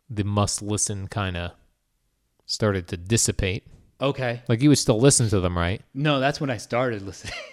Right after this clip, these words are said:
Speaker 1: Oh, you didn't listen to N E W?
Speaker 2: I did, uh, but then I moved to Florida, so I
Speaker 1: Oh,
Speaker 2: didn't
Speaker 1: they
Speaker 2: hear
Speaker 1: weren't
Speaker 2: them as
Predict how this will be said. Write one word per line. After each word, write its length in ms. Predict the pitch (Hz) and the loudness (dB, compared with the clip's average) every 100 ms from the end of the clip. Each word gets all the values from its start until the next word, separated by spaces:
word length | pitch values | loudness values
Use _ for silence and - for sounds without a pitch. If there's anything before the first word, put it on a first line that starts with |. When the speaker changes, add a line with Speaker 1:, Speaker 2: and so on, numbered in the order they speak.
| - _ _ _ _ _ - | -20 _ _ _ _ _ 4
Speaker 1:
Oh, 60 | |
you 120 | 131 147 | 6 6
didn't 120 | 135 | 4
listen 220 | 131 139 | 2 2
to 60 | 123 | 0
N 200 | 123 123 | 0 -2
E 80 | 113 | 0
W? 260 | 123 156 | 0 2
Speaker 2:
I 100 | 151 | 2
did, 480 | 151 185 147 131 131 - _ _ _ _ _ _ | 4 4 4 2 -4 -14 _ _ _ _ _ _
uh, 680 | 135 120 113 110 107 107 107 | -2 0 0 -2 -4 -6 -8
but 180 | 123 113 | -10 -8
then 120 | 127 | -6
I 60 | 117 | -6
moved 220 | 120 113 | -8 -10
to 80 | 107 | -14
Florida, 460 | - 135 127 107 | -6 0 2 0
so 140 | 101 110 | -4 -6
I 40 | |
Speaker 1:
Oh, 20 | |
Speaker 2:
didn't 200 | 104 113 95 | -4 -4 -4
Speaker 1:
they 40 | |
Speaker 2:
hear 80 | 95 | 0
Speaker 1:
weren't 140 | 139 | 0
Speaker 2:
them 80 | |
as 60 | 120 | 0